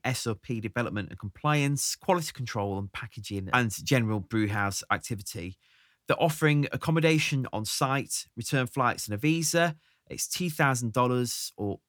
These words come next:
fifteen hundred pounds, depending on where in the world you listen to this, uh, a month salary, uh, food allowance package, unlimited beer,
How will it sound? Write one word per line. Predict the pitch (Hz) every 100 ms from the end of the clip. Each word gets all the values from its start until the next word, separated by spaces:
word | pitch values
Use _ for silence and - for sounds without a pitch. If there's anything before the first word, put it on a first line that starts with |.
| 98 -
fifteen | 131 - 113
hundred | 107 104
pounds, | - 120 117 113
depending | - 101 98 95
on | 92 -
where | 101
in | 92
the |
world | 95 92
you | 98
listen | 135 -
to | -
this, | 143 143 - - -
uh, | 101 -
a | -
month | 113 127 123 -
salary, | - 147 143 139 143 143 -
uh, | 98 98
food | 98 - 185 160 - -
allowance | 131 143 131 -
package, | - 127 - 135 123 - - - -
unlimited | 120 117 139 - 135 120
beer, | 120 117 113 113